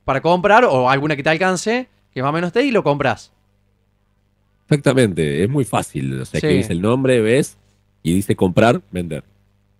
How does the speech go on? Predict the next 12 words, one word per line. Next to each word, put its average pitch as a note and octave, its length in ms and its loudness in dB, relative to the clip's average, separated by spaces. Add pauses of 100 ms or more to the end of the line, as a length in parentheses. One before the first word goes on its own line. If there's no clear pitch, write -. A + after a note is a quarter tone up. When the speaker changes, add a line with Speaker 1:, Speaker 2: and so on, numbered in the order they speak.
(180)
Speaker 1:
Claro. B2+ 280 -2 (520)
Speaker 2:
Si F2+ 100 -2
no F#2+ 120 -2
tenés, G2+ 260 -2
no A2 100 -4
podés F2+ 220 -2
vender. F2 240 -6
Speaker 1:
Claro. B2 160 -2
Speaker 2:
Pero E2 100 -4
bueno, E2+ 180 -4
tocas - 260 -8
comprar A#2 560 0